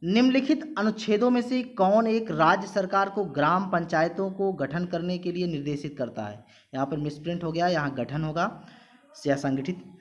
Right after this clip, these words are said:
गठन करने के लिए निर्देशित करता है। अनुच्छेद बत्तीस, अनुच्छेद चालीस, अनुच्छेद अड़तालीस,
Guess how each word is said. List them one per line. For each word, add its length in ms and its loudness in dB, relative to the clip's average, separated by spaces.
गठन 320 -4
करने 360 -4
के 360 -8
लिए 180 4
निर्देशित 460 0
करता 260 -6
है। 120 -10
अनुच्छेद 340 0
बत्तीस, 500 2
अनुच्छेद 240 -2
चालीस, 440 2
अनुच्छेद 260 -4
अड़तालीस, 440 0